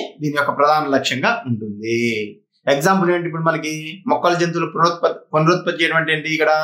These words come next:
for example నర్సరీలో మొక్కలు పెంచుతారు, మొక్కలు పెంచడం ఏం చేస్తారు?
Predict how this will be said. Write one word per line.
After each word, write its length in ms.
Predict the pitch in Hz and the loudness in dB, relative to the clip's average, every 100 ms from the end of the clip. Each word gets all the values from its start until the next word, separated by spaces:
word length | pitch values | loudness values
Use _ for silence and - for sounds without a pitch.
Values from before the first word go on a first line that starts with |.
| 160 - _ - | -2 -8 _ 0
for 80 | 151 | 0
example 500 | 147 165 160 156 139 | 2 0 2 2 2
నర్సరీలో 400 | 151 151 170 165 160 | 0 0 0 0 2
మొక్కలు 300 | 139 - 139 | 0 2 2
పెంచుతారు, 480 | 123 110 120 101 - _ _ - | 0 -2 -6 -10 -10 _ _ -2
మొక్కలు 280 | 143 180 180 | 0 2 2
పెంచడం 300 | 185 180 175 | 2 2 0
ఏం 80 | 175 | 0
చేస్తారు? 400 | 175 - 175 | -2 0 2